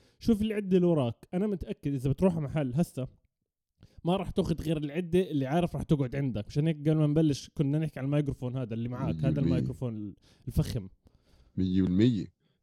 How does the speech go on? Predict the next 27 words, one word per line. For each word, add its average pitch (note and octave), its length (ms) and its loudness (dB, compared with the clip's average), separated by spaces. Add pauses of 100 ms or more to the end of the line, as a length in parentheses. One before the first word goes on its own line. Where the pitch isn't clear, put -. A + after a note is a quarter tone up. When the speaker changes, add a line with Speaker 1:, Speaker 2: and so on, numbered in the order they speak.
Speaker 2:
هذا G2+ 180 -2
الفيفتي G#2+ 500 2
ايت G#2 140 4
عظيم. F2+ 420 -2 (260)
Speaker 1:
مم. C3+ 360 -6 (220)
Speaker 2:
يعني G#2 180 0
Speaker 1:
هذا D#3 80 6
Speaker 2:
طبعًا C3+ 300 2
هلأ A#2+ 260 -4
في F3 340 -2
أنا C3+ 100 -4
هون C3 260 -8
عندي G2+ 680 -10
شو - 120 -18
اسمه G2+ 300 -16
هذا F2+ 180 -16
رود. A2+ 380 -12 (560)
والله C3 220 -16
بنسى C#3 180 -18
أسمائهم. A2 460 -14
أنا G2+ 120 -8
مش A#2 180 -8
كتير C3 220 6
جيك G#2 340 4
يعني، D2 180 -4
بس E2+ 220 -12
إنه F#2+ 280 -12